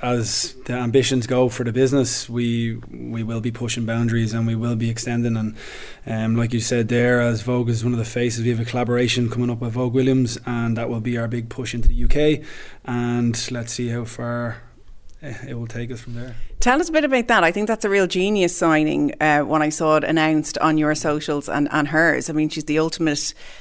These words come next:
Speaker 2: legging wearer at the minute. She believes in her fitness. She believes in her fashion. She's a bit of crack Irish girl who doesn't take herself too seriously, and she looks damn good in a pair of leggings. So it, it was pretty genius.
Speaker 1: Well, it's, it's crazy how it transpired. Um, Vogue actually came to us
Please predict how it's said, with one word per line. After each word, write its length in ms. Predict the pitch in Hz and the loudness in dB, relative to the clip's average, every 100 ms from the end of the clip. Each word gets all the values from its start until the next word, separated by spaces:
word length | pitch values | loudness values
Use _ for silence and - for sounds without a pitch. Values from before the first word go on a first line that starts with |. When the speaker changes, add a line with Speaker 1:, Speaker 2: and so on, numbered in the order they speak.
| - - | -10 0
Speaker 2:
legging 420 | 165 170 165 156 | 2 2 2 4
wearer 420 | 156 165 160 156 | 6 6 6 4
at 100 | 147 | 0
the 80 | 151 | 0
minute. 320 | 156 160 156 | 2 2 2
She 100 | - | -2
believes 360 | - 160 170 165 | 0 2 4 4
in 80 | |
her 80 | 156 | 2
fitness. 340 | 147 165 151 156 | 2 0 0 -2
She 100 | 147 | -2
believes 360 | 156 165 160 | 0 0 2
in 80 | 156 | 0
her 100 | 156 | 0
fashion. 560 | - 156 156 160 180 - - - - | 0 0 0 2 2 2 -2 -8 -8
She's 240 | - 170 | -2 0
a 60 | 151 | 2
bit 160 | 180 | 2
of 80 | 175 | 2
crack 420 | - 175 160 - - | 2 0 0 -4 0
Irish 340 | 165 165 151 | 2 4 2
girl 220 | - 170 160 | 4 4 4
who 100 | 156 | 2
doesn't 200 | 156 156 | 0 0
take 200 | 160 151 | 0 0
herself 340 | 151 160 151 | 0 2 2
too 200 | - 151 | 0 -2
seriously, 920 | 147 160 160 151 147 160 151 151 143 - - | 0 0 2 0 0 0 0 -2 -6 -12 -4
and 180 | 165 160 | 0 0
she 100 | - | 0
looks 200 | 160 - | 0 0
damn 240 | 165 156 | 2 4
good 160 | 151 160 | 4 4
in 60 | 170 | 2
a 40 | |
pair 220 | 165 160 | 2 2
of 80 | 147 | 2
leggings. 420 | 147 151 156 160 | 2 2 0 0
So 380 | - 175 165 160 | 4 6 6 2
it, 220 | - 131 - | -2 -4 -2
it 140 | 175 | 0
was 180 | 180 170 | 0 0
pretty 440 | - 190 226 156 | 0 0 0 -2
genius. 640 | - 165 196 165 - - | 0 2 4 2 0 -4
Speaker 1:
Well, 360 | - 165 180 160 - | -4 0 0 0 -4
it's, 600 | 156 117 165 143 - - | -4 2 4 4 2 -4
it's 180 | 160 - | -4 0
crazy 360 | 165 175 156 | 4 4 6
how 120 | 139 131 | 4 4
it 60 | |
transpired. 720 | 139 135 131 135 123 113 117 | 2 -2 0 0 0 -2 -6
Um, 480 | 127 123 117 117 120 | -6 -6 -4 -4 -6
Vogue 400 | 117 139 147 127 - | -2 0 2 0 -4
actually 340 | 127 - 123 | -10 -6 -6
came 220 | - 123 | -4 -6
to 160 | 117 120 | -4 -6
us 340 | 113 - - | -6 -8 -12